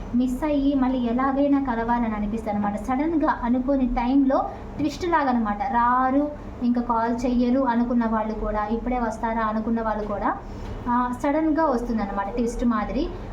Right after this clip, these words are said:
అంటే మీ పర్సన్ మీ లైఫ్లోకి అనేది definitely వస్తారు. కాంటాక్ట్ అనేది very possible. అన్బ్లాక్ కానీ కాంటాక్ట్ కానీ సడన్గా కొంతమందికి ఫాస్ట్గా కూడా ఎయిట్ వీక్స్, ఎయిట్ డేస్, ఎయిట్ మంత్స్ లోపు అంటే, ఆ,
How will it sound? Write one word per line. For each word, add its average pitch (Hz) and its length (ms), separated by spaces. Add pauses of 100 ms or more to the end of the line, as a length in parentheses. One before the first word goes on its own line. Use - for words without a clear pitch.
అంటే 262 380
మీ 240 160
పర్సన్ 233 420
మీ 214 80
లైఫ్లోకి 208 420
అనేది 220 260
definitely 254 640
వస్తారు. 220 460
కాంటాక్ట్ 220 540
అనేది 220 240
very 208 320 (120)
possible. 233 500 (360)
అన్బ్లాక్ 226 520
కానీ 220 460
కాంటాక్ట్ 226 560
కానీ 220 400
సడన్గా 269 760
కొంతమందికి 226 580
ఫాస్ట్గా 247 580
కూడా 220 360 (360)
ఎయిట్ 269 260
వీక్స్, 294 340
ఎయిట్ 226 280
డేస్, 254 480
ఎయిట్ 220 300
మంత్స్ 220 280
లోపు 214 300
అంటే, 233 400 (380)
ఆ, 220 260